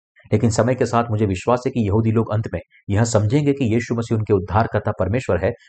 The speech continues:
और उन्हें अपने हृदय में स्वीकार करेंगे। आइए हम यहाँ एक छोटा विराम लेते हैं और यहूदी लोगों के लिए प्रार्थना करते हैं। प्रिय प्रभु,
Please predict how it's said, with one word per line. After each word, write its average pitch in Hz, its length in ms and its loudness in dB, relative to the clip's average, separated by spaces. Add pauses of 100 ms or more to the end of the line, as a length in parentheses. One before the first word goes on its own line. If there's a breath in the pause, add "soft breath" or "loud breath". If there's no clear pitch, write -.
और 113 100 4
उन्हें 123 280 2
अपने 131 220 -2
हृदय 110 240 4
में 117 80 0
स्वीकार 90 400 -2
करेंगे। - 260 -8 (1120)
आइए 107 180 4
हम 117 180 2
यहाँ 101 180 0
एक 113 200 -2
छोटा 139 260 2
विराम 104 320 2
लेते 107 200 0
हैं 120 40 4
और 117 140 2
यहूदी 113 300 0
लोगों 101 240 2
के - 120 -4
लिए 95 200 0
प्रार्थना 92 440 -4
करते - 240 -8
हैं। - 120 -14 (680)
प्रिय 98 160 2
प्रभु, 92 300 2